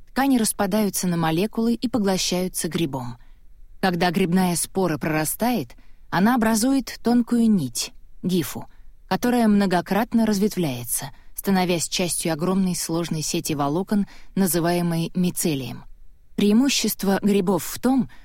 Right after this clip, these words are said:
что они могут проникать в свою пищу и проходить через нее, а также расти на ее поверхности.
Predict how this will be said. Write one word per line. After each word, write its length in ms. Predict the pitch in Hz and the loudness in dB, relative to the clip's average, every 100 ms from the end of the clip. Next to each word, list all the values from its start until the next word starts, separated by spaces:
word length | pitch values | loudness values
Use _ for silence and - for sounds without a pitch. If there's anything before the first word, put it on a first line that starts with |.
| - | -10
что 220 | - 214 | -4 2
они 160 | 214 254 | 4 6
могут 320 | 254 233 - | 4 2 2
проникать 460 | 220 214 - 226 - | 4 4 4 0 -2
в 60 | |
свою 300 | - 190 185 | 0 2 0
пищу 440 | - 247 233 - 208 | 0 0 0 2 0
и 80 | |
проходить 480 | 196 190 196 190 240 | 0 0 0 0 -2
через 280 | - 165 143 | -2 -2 -2
нее, 300 | 147 127 123 - - - | -2 -4 -8 -14 -20 -8
а 140 | 165 - | -6 -2
также 420 | 262 226 262 262 | 0 2 0 2
расти 520 | 196 185 - - 240 | 2 0 0 2 4
на 100 | 226 | 6
ее 320 | 185 165 170 | 4 2 2
поверхности. 760 | 175 170 143 135 - 123 - | 0 -2 -4 -6 -8 -8 -8